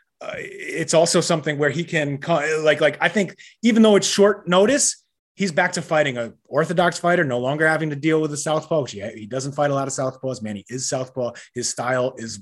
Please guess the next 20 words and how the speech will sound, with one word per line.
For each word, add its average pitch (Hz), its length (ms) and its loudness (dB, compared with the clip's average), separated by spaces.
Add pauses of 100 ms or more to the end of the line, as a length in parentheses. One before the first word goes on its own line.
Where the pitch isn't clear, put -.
(100)
very 127 320 0
effective 127 400 -4
against 123 440 -8
orthodox 123 460 -10
fighters. 131 300 -6 (260)
This 208 140 4
is 226 80 -2
just, 202 320 2 (180)
this 190 160 2
is 170 140 -4
lining 170 360 0
up 170 160 0
for 170 100 0
him 156 80 -2
in 151 40 -4
a 147 60 -4
way 147 100 0
that 139 140 -2
I'm 170 220 2
more 170 460 2